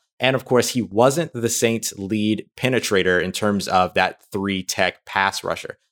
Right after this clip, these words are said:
Neither of these guys really served that role. Uh, Malcolm Roach also had th-, six run stops, excuse me, but only missed one tackle in the two thousand and twenty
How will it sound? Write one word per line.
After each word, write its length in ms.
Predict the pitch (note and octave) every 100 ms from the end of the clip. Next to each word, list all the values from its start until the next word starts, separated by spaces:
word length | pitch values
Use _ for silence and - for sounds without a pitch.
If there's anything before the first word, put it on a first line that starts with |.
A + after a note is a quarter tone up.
| -
Neither 300 | A2 A#2+ A#2
of 80 | G2+
these 220 | G#2 G2
guys 260 | F#2 F2
really 160 | F#2 E2+
served 480 | - F#2+ F2 - -
that 200 | D#2+ -
role. 340 | G#2 A#2 A2+ - _ -
Uh, 120 | G#2
Malcolm 320 | A2+ A#2 A#2
Roach 160 | A2 -
also 320 | B2 C#3 C#3
had 280 | B2+ A#2 A#2
th-, 120 | - - -
six 420 | - - A#3 -
run 220 | G2+ E2
stops, 380 | - F2 - -
excuse 340 | G#2 G2+ F2
me, 220 | G#2+ C3 - _
but 80 | A#2+
only 180 | C#3 D3
missed 320 | C#3+ D#3 -
one 480 | A2 G#2 B2 C3 B2+ -
tackle 540 | E3 F3+ - E2 - _ -
in 100 | A2
the 80 | G#2
two 160 | A2
thousand 460 | G#2 E2+ E2+ F2 -
and 200 | F2 E2+
twenty 560 | - C2 - C2+ -